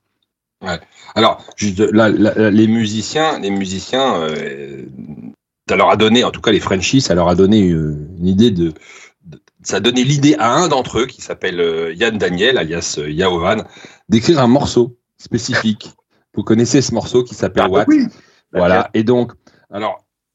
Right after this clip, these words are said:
Speaker 1: je sais pas ce que vous en avez pensé. Euh, je rappelle que tous les musiciens qui sont présents dans le Rock in Mill sont tous des musiciens amateurs. Et, euh, et donc ce titre, vous l'avez accueilli comment quand il vous l'a présenté, euh ?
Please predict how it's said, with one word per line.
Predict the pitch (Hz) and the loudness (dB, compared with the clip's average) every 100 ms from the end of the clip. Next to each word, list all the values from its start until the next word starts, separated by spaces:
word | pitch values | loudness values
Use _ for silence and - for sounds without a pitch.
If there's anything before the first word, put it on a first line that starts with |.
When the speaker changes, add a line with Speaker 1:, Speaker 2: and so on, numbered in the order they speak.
| - | -20
Speaker 1:
je | - | -14
sais | 104 110 | -10 -4
pas | 123 123 | -2 -2
ce | |
que | - | -4
vous | 110 107 | -8 -4
en | 107 | -2
avez | 107 | 0
pensé. | - 104 - 135 165 180 - | 0 -2 0 2 2 0 -2
Euh, | 98 98 98 98 95 | -4 -2 0 2 0
je | 90 | 0
rappelle | 101 95 95 139 117 | 2 2 2 2 2
que | - | 0
tous | 101 143 | -2 2
les | 135 | 4
musiciens | 113 107 101 - 110 104 | 4 2 0 -2 -4 -4
qui | - | -10
sont | - 87 | -14 -8
présents | - 101 110 104 | -4 -2 0 -2
dans | 82 | -2
le | |
Rock | 80 82 | -4 -6
in | 80 | -2
Mill | 90 120 | 0 0
sont | - 85 | -4 -4
tous | - 127 | 2 2
des | 101 | 4
musiciens | 90 87 82 - 87 - | 0 0 -2 -2 -4 -2
amateurs. | 92 87 85 87 135 - _ - - - _ - | -2 0 2 0 0 -8 _ -20 -20 -20 _ 2
Et, | 101 | 4
euh, | 98 92 92 87 85 85 90 | 6 4 4 2 0 -2 -2
et | 95 | 0
donc | 110 | 0
ce | - | 0
titre, | 104 147 151 117 | 0 0 -2 0
vous | 107 110 | 2 2
l'avez | 107 110 | 2 0
accueilli | 107 120 113 | 0 0 -2
comment | 107 110 113 123 | 0 0 0 0
quand | 123 101 | -2 -4
il | 98 | -4
vous | 92 | -2
l'a | 98 92 | 0 -2
présenté, | - 101 95 92 101 101 | -2 -4 -4 0 2 2
euh ? | 90 85 80 | 2 0 -2